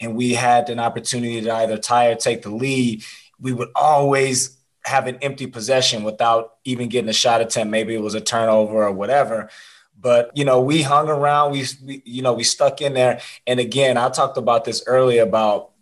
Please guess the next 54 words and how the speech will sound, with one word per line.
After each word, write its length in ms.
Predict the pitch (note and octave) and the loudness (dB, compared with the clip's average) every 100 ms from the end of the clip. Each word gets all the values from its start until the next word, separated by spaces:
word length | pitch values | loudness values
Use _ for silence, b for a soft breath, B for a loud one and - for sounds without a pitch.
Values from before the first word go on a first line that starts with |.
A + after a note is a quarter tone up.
| - | -8
in 100 | B2 | -4
the 100 | A#2+ | -2
Leicester 380 | A#2 C#3+ - C3+ | 2 0 0 -4
series 460 | - B2+ A#2 A2 | -4 -2 -2 -2
that 340 | A#2 A2 G#2+ b b b _ G2+ | 0 2 0 b b b _ _
being 320 | C3 C3 B2 G#2 | -2 0 0 2
battle 320 | B2+ B2 A#2+ | 2 0 -2
tested 420 | - A#2 - A2 | 0 0 0 -6
is 100 | G2+ | -6
where 200 | G#2 A2+ | 0 0
I 100 | A2 | 2
thought 260 | A2 G#2+ G#2 | 0 0 0
it 60 | |
was 160 | G#2 G2 | -4 -6
gonna 220 | A2 G2 | -6 -4
help 260 | G#2+ G#2+ A2 | -2 -2 0
us 220 | G2+ A2 | 0 0
out. 340 | G2+ F2+ - | 0 -2 -4
In 100 | A2+ | -4
that 280 | A2+ F#2+ - | -2 -2 0
first 260 | D3 D3 C#3+ | 2 2 0
round 320 | C3+ B2+ A#2 | 2 2 0
with 80 | A2 | -2
Sheffield, 400 | - A2+ A#2 G#2 | 0 0 0 -2
and 100 | A2 | 0
I 120 | C#3 | 0
actually 440 | C#3 - B2+ G#2+ B B B - | -2 -4 -8 -10 B B B -2
thanked 380 | C3 A#2+ - | 0 -2 -6
Mike 300 | B2 A#2+ A#2 | -4 -2 0
Tuck 240 | - A#2+ A#2+ | 0 0 2
after 220 | A2+ G#2+ | -2 -2
the 100 | G#2 | -6
game. 320 | G2+ A2+ G#2+ | -2 -2 -2
He 100 | G#2+ | -4
probably 460 | G#2+ A#2 A2 G#2 G#2+ | -2 -2 -2 -6 -6
took 220 | A2+ F#2 | -6 -6
offense 360 | G2+ A#2 A2 - | -8 -8 -6 -6
to 100 | G2+ | -6
it. 60 | |
I 80 | G2+ | -6
told 220 | G2+ A2 | -2 -2
him, 80 | G2+ | -2
"Thank 320 | G#2+ A2+ A2 | -4 -4 -4
you 120 | G#2+ | -8
for, 380 | G2+ G#2+ G2+ G2 | -8 -4 -4 -2
uh, 180 | G2+ G2+ | -4 -6
giving 280 | G2 A2 G2+ | -4 -6 -4
us 160 | G2 - | -6 -6
this 180 | G2 | -6
moment, 360 | G#2+ G#2 G2+ G2 | -4 -4 -4 -8
'cause 160 | G2 F#2+ | -10 -12
without 300 | F#2+ G2+ G2 | -6 -4 -4
his 180 | G2+ | -6
team, 440 | - A2+ G#2+ G2 | -6 -4 -4 -4